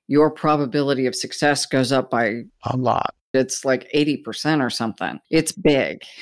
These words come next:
Speaker 2: Yeah, so E Q scores are twice as good a predictor of a workplace performance than I Q. Now, I wanna just give a caveat. I don't think emotional intelligence is always more important than intellectual intelligence.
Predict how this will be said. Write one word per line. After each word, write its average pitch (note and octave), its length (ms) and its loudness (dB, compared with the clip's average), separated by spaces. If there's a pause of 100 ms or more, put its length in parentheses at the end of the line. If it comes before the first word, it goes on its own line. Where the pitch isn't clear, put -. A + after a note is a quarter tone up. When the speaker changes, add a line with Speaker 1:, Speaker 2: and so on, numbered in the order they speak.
(140)
Speaker 2:
Yeah, C#3 200 2
so - 240 0
E A3+ 180 0
Q A#3 240 0
scores B2+ 600 -2
are - 220 -6
twice - 560 0
as B2 220 -2
good B2 220 0
a A2+ 60 -6
predictor - 840 -2 (180)
of A2 440 -2 (120)
a A2 60 -2
workplace A#2 380 0
performance G2+ 580 -2
than - 160 -2
I F#2 140 -6
Q. - 200 -8 (180)
Now, B2+ 200 4
I B2+ 100 0
wanna D#3+ 340 0
just - 320 -2 (160)
give B2 180 2
a G#2+ 60 -2
caveat. A#2 580 -2 (140)
I C#3+ 120 2
don't A3+ 220 -2
think D3 240 0
emotional A#2 400 -2
intelligence A2 560 -4
is G#2 140 -4 (100)
always B2 540 0
more G#2+ 180 -2
important - 600 -4
than G2+ 260 -2
intellectual A2 640 -2
intelligence. - 640 -4